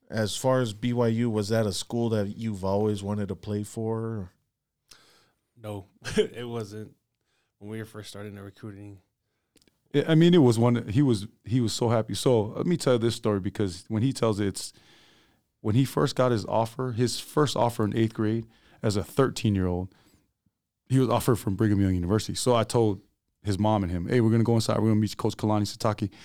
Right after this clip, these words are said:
Speaker 3: I want you guys to show no emotion. Like, we've
Speaker 1: Poker
Speaker 3: been there,
Speaker 1: face.
Speaker 3: we've been there before. Got this." So we walk in there, and then I don't even think Kalani talked two minutes, and his mom and his son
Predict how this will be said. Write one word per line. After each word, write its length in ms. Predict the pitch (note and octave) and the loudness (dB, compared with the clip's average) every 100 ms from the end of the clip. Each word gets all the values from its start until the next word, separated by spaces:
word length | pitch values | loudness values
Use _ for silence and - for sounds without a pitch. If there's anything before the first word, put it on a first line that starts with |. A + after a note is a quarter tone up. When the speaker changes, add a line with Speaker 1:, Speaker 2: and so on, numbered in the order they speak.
| - - - | -20 -20 -4
Speaker 3:
I 60 | G#2+ | 0
want 200 | A2 G#2 | 0 2
you 60 | A2 | 2
guys 160 | F#2+ | 2
to 80 | G2 | 0
show 260 | - G#2+ F2 | -2 0 0
no 360 | F#2 G2+ G#2 | 2 4 4
emotion. 520 | G2+ F#2 F#2 - G#2+ - _ _ _ _ _ | 4 2 -2 -6 -12 -16 _ _ _ _ _
Like, 160 | G#2+ G#2 | -6 -6
we've 1000 | _ _ _ _ _ _ _ _ _ - | _ _ _ _ _ _ _ _ _ -4
Speaker 1:
Poker 200 | C#3 F#2 | 0 4
Speaker 3:
been 180 | G2+ G#2 | 4 4
there, 100 | G2 | 4
Speaker 1:
face. 540 | G2+ F2 - - - A#2+ | 2 -2 -6 -6 0 0
Speaker 3:
we've 120 | G#2+ | 4
been 140 | G#2+ | 4
there 140 | F#2+ F2 | 2 -2
before. 420 | - - - - - - | -6 -8 -10 -14 -20 -8
Got 220 | - - | -8 -8
this." 300 | - - - - - | -10 -10 -10 -20 -20
So 160 | - D3+ | 2 6
we 60 | D3+ | 8
walk 260 | C#3+ C#3 | 8 6
in 80 | C3 | 4
there, 300 | A#2+ A#2+ A#2+ - - - _ _ | 4 4 0 -6 -20 -20 _ _
and 160 | A2 A2 | 4 4
then 300 | G#2+ G2+ - _ _ _ - | 4 2 -4 _ _ _ 0
I 80 | |
don't 120 | D3+ E3 | 4 6
even 120 | C3+ | 6
think 180 | B2+ A#2+ | 2 2
Kalani 300 | A#2 A#2 A2 | 2 2 2
talked 240 | A#2 G2 | 0 0
two 140 | B2 G#2+ | 0 4
minutes, 320 | A#2 G2+ - _ - | 4 2 -2 _ 0
and 140 | A2 | 2
his 120 | F#2 | 2
mom 400 | F2+ G2 G#2+ A#2+ | 0 2 4 4
and 120 | A2 | 2
his 160 | G#2 A2 | 2 0
son 480 | - B2 G2 G#2 | 0 0 0 -4